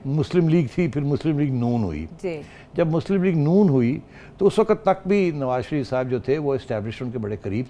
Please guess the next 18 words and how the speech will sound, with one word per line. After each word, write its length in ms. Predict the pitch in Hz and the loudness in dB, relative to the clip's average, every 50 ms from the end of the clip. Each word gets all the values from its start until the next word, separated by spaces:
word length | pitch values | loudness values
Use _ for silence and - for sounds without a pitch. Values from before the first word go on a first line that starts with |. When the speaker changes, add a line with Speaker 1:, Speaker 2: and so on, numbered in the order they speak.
| - | -8
Speaker 1:
थे 380 | - - - - - - - - - - - - | -10 -10 -10 -12 -18 -20 -20 -20 -20 -20 -10 -6
और 260 | 135 127 135 131 135 | -2 0 0 0 0
उनका 280 | 160 165 139 113 143 151 | 0 -2 -2 0 2 2
ही 100 | 147 139 | 2 2
पौ-, 180 | 113 123 113 - - | 2 -2 -4 -4 -2
पौधा 300 | 120 107 104 98 107 107 | -2 -2 0 0 0 -2
था, 280 | 104 - 104 113 - - - | -2 -4 -6 -6 -6 -10 -10
जो 120 | 107 104 92 | -10 -8 -6
कि 80 | 104 | -6
उन्होंने 520 | 107 92 92 - - 98 98 95 90 90 87 - - - 92 | -6 -8 -8 -10 -10 -10 -8 -8 -10 -12 -14 -16 -16 -10 -6
बोया 160 | 92 90 85 | -6 -6 -6
हुआ 120 | 82 80 | -6 -8
था। 200 | 80 - - - - - - - - - - - - - - - - - - - | -12 -16 -18 -20 -20 -20 -20 -20 -20 -20 -20 -20 -20 -20 -18 -18 -18 -10 0 2
अब 100 | 262 247 | 2 2
बात 340 | 208 185 202 196 202 196 185 | 4 4 4 4 4 4 4
ये 60 | 196 | 4
आई 160 | 180 180 196 | 6 6 4
कि 320 | - - 190 185 185 - | 6 6 4 4 4 2